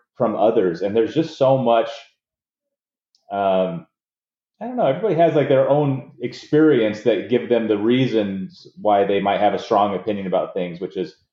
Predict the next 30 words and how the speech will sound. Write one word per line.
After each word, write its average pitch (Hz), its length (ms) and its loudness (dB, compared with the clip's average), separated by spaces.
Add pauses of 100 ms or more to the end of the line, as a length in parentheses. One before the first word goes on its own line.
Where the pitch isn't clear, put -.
(200)
perfectly 107 500 -2 (200)
fair. 117 420 0
But 92 240 0 (480)
it's 117 220 -6
pretty 175 180 2
cool 165 320 2
to 113 220 4 (100)
have 123 180 2
a 117 60 -2
conversation 113 680 0
or 110 180 -2
even 120 180 -2
just 107 180 -2
listen 131 320 0
to 110 120 0
a - 100 -4
conversation 104 760 -2
with 98 240 -4
someone 101 280 -4
who 104 100 -6
might 104 200 0
have 104 120 -4
had 101 160 2
a 95 140 -4 (260)
quite 127 260 0
different 147 340 0
<laughs> - 0 -
experience 107 800 -2
with 104 220 0
a 92 220 0